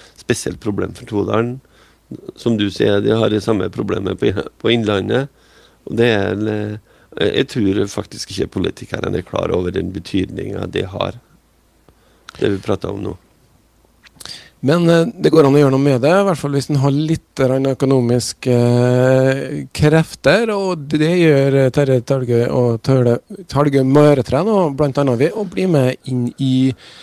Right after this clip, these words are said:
Speaker 2: Todalshytta. Hva betyr den hytta for deg, Terje?
Speaker 1: Eh, det er noe sånn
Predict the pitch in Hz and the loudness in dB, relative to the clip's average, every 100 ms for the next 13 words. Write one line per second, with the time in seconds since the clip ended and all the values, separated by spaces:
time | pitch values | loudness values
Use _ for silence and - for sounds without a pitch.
0 | - - - _ - 180 143 113 117 135 | -20 -20 -20 _ 0 2 4 2 -2 -4
1 | 151 190 208 - 202 185 185 170 143 143 | 0 0 0 2 2 4 0 -2 -2 2
2 | 139 131 127 123 120 120 131 123 120 - | 2 2 0 -2 -2 -2 0 0 0 -4
3 | - - - - 92 135 - 65 - - | -10 -20 -10 0 2 2 0 -6 -12 -16
4 | - 120 127 107 104 90 82 | -16 0 2 2 2 -2 -2